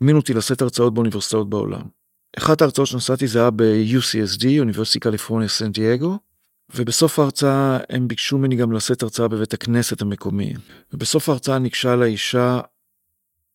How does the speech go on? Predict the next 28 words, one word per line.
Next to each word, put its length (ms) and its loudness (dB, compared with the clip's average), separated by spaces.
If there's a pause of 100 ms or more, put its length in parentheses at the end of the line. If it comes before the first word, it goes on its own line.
שעמדה 340 -2
בירכתי 460 0
האולם, 540 0 (800)
מאוד 200 2
אצילית 640 0
כזו 300 -4
נראתה, 480 -2 (260)
בת 100 -4
שמונים 400 2
ומשהו, 540 0 (600)
ושאלה 280 2
אותי 440 2
באנגלית 480 0
אם 60 -2
היא 60 -4
יכולה 220 2
לדבר 320 0
איתי. 300 -12
כאילו. 380 -18
אז 160 -2
היא 100 0
אמרה 260 2
לי, 120 -2
"תראה, 300 -2
אני 140 -2
יהודייה 580 0
ממוצא 420 -4
לובי, 380 -6